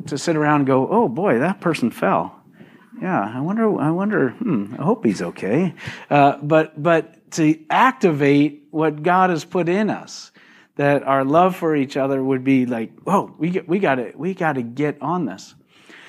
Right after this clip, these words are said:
Now, how many p-, people here have ever fallen from God's,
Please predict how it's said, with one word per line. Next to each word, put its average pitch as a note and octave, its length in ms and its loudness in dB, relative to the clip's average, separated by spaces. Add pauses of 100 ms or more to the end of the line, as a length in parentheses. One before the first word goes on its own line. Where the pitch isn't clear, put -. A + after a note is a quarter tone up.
(300)
Now, E3+ 300 4
how F#3+ 180 0
many C4+ 200 4
p-, F3+ 280 -12 (180)
people F#3 300 -2
here D#3 240 6
have C3+ 280 -2
ever C#3+ 240 -2
fallen G#2+ 500 -6 (1500)
from C#3+ 200 -2
God's, C3 320 2